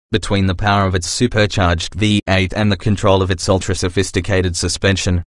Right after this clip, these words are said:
this is a luxury sedan that can keep pace with some of the world's fastest sports cars. What's new for two thousand and seventeen?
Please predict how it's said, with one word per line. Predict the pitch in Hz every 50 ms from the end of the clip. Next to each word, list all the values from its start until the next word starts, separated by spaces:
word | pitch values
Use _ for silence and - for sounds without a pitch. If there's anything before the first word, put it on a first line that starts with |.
| _ _ _
this | 101 107 98 - 107
is | 98 92
a | 95
luxury | 92 95 92 - - - - 110 110 104
sedan | - - 110 104 98 98 98
that | 92 90 -
can | - 110 95
keep | 87 - 107 95 - -
pace | 110 110 107 - -
with | 95 95 90
some | - - 104 95 98
of | 95 90
the | 95
world's | 90 90 98 98 98 98 -
fastest | - - 101 98 95 - - - 92 - - -
sports | - - - 101 98 98 - -
cars. | - - 101 95 90 85 80 85 - - _ _ _ _ _ _ _ _
What's | - 98 104 104 - - -
new | 113 120 117
for | - 101 92
two | - - 120 110
thousand | - 104 98 98 95 - 101 92
and | 71 90 90 87
seventeen? | - - 117 110 110 101 90 - 107 107 101 101 101 95